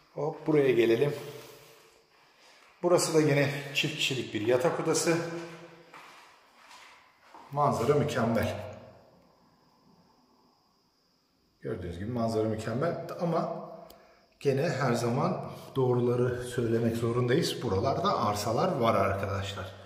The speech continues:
Onun da altını çizelim. Yarın bir gün işte "Erkan, paramı ver, evin önüne inşaat yaptılar." falan filan olmasın. Çünkü paranızı vermem. Ama çayınızı içerim.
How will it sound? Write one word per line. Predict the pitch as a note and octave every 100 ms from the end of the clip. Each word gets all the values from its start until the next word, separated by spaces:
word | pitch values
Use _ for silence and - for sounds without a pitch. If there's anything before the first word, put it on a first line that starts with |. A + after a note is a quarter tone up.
| - - - - _
Onun | A#2+ G#2+ G2
da | A#2
altını | G#2 G2+ E3
çizelim. | - B2 A#2 G2 F#2+ F#2 - - - - - - - - - - - - - - - G#2+
Yarın | B2 C3 C3+ C3+
bir | C3
gün | C#3+ C#3+ D3
işte | - C#3+ C3+ - - -
"Erkan, | A#2+ A#2+ D#3+ D3 - - - - - - - -
paramı | A#2 C3 C#3 D3
ver, | D#3 C3+ - C3
evin | B2+ C3+
önüne | C#3 D3+ D3+ - - - - - - - - - - - - - - - - - - - B2+
inşaat | A#2+ - C#3+ C#3+
yaptılar." | C3 - A#2+ B2 -
falan | C#3+ C#3+
filan | D3 D3 F#3+ F3
olmasın. | C3 - - - - - B2
Çünkü | G#2 F#3 -
paranızı | B2+ G#2+ G#2+ D#3 F3
vermem. | A2+ G#2 F#2+ - - - - - - _ -
Ama | A#2 C#3
çayınızı | C3 B2+ B2 G#2+ F3
içerim. | - C3+ G#2